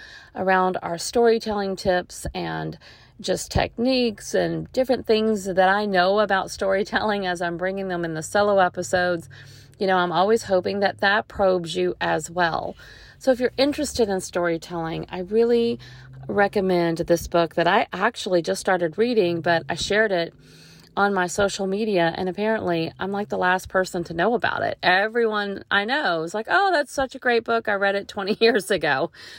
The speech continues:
Um, so you may be in the same boat, but it's a really great book called Writing Down the Bones, and it's called, um, the head, the subheading is Freeing the Writer Within by Natalie Goldberg.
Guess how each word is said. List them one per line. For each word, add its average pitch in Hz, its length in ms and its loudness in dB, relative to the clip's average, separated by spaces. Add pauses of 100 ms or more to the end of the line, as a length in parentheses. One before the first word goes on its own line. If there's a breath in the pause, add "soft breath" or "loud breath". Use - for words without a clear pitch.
(300 loud breath)
Um, 208 420 2
so 214 300 2
you 214 200 0
may 240 160 2
be 196 340 -2
in 190 200 -6
the 190 80 -6
same 180 320 -4
boat, 160 320 0
but 175 140 -2
it's - 180 -6
a 202 80 -4
really 233 180 2
great 196 220 -2
book 185 180 -4
called 175 360 0 (340 loud breath)
Writing 233 440 0
Down 185 380 0
the 180 80 -2
Bones, 170 680 -4 (420 soft breath)
and 196 100 -6
it's 185 160 -8
called, 185 460 -2
um, 170 300 -4
the 175 80 -6
head, 185 220 -6
the 180 180 -4
subheading 175 580 -2
is 175 140 -6
Freeing 226 640 0
the 180 140 0
Writer 175 460 0
Within 156 580 -2 (380 loud breath)
by 190 160 -2
Natalie 180 560 2 (100)
Goldberg. 165 560 -2